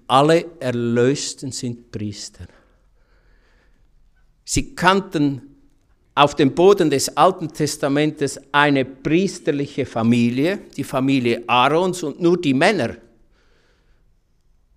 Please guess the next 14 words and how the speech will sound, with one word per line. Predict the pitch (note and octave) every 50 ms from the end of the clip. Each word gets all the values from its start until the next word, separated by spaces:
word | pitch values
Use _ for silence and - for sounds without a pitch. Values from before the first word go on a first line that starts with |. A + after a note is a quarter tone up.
| _ _ _ _ _ _ _ _ _ _ _ _ -
konnten | - F#3 F#3 E3 F3 - D3+ C#3+
diesen | C3+ C#3 B2+ - C3+ A#2 A#2 -
Priesterdienst | - D3 E3 G3 F#3 F#3 - - D3 B2 C3+ C3 A#2+ A#2 A#2 - - - - -
ausüben | - G#3 C#3 D#3 D#3+ D#3+ - E3+ F3 E3+ F3 E3
in | D#3+ E3 E3
dieser | E3 E3 D#3+ - E3+ D#3
Familie. | - E3 D#3+ D#3+ E3 E3+ F3 F3+ F#3 F#3+ G3 G3+ - - - - - - - -
Und | - E3 D3 D3 D3 - -
jetzt | G3+ G#3+ A#3+ A#3+ A#3+ - -
in | - E3
der | C#3+ D3+ D3 D3
Zeit | - - - D3+ D3+ D#3+ D#3 D#3+ -
der | C#3+ C3
Gnade | - - - C#3 C3+ C3+ C#3+ D#3 F3 F3+ F#3+ G3 F#3+